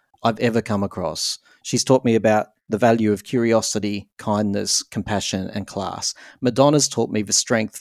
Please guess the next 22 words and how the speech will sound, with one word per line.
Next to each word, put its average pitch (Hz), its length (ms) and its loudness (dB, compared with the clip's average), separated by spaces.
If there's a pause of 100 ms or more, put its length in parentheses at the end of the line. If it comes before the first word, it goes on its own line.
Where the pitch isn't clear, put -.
of, 98 360 -2 (680)
uh, 101 300 0
standing 117 540 2
your 101 120 0
ground, 113 560 0 (1080)
saying 123 420 2
what 104 180 -2
you 107 80 -4
believe. 110 640 -2 (580)
In 127 140 0
fact, - 320 2 (200)
I 143 80 4
find 156 260 2
it 151 80 4
amusing 117 540 2
that 107 160 0 (160)
everything 139 540 0
Madonna 110 320 0
preaches, 120 540 -2
half 117 300 -2
her 104 100 2
fans 101 580 -2